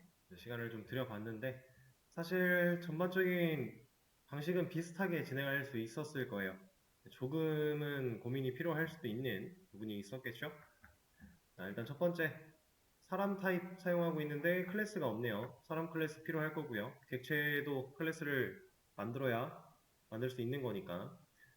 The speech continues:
자, 그다음에 이름, 전화번호, 좋아하는 음식점, 선호하는 음식의 매운 정도, 음식까지 변수가 총 다섯 개가 필요하다는 사실도 우리는 눈치챌 수 있겠죠? 얘는 똑같은 사람 클래스를 보고 만들 객체니까 변수 다섯 개.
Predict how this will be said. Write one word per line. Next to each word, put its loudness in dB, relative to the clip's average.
자, -8
그다음에 0
이름, 2
전화번호, 0
좋아하는 0
음식점, -2
선호하는 -2
음식의 -4
매운 0
정도, 0
음식까지 -2
변수가 0
총 -6
다섯 -6
개가 0
필요하다는 2
사실도 0
우리는 2
눈치챌 -4
수 -8
있겠죠? -4
얘는 0
똑같은 -2
사람 2
클래스를 0
보고 -2
만들 2
객체니까 -2
변수 -2
다섯 -6
개. -4